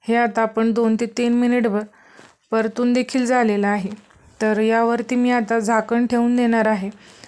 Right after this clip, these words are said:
आणि हे आपण तीस मिनिटाकरताच, म्हणजेच अर्ध्या तासासाठी मीडियम फ्लेमवर शिजवून घेणार आहोत. तर इथे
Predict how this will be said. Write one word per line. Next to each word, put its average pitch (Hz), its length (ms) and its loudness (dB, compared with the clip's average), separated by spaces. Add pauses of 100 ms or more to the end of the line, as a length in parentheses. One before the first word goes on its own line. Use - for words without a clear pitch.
(120)
आणि 208 180 0
हे 226 180 0
आपण 233 320 0 (460)
तीस 247 260 -2
मिनिटाकरताच, 226 840 -2
म्हणजेच 226 400 0
अर्ध्या 233 420 0
तासासाठी 226 600 -2 (520)
मीडियम 240 420 2
फ्लेमवर 240 560 0 (880)
शिजवून 240 500 0
घेणार 208 340 0
आहोत. 190 240 -4 (1500)
तर 226 120 0
इथे 247 420 -2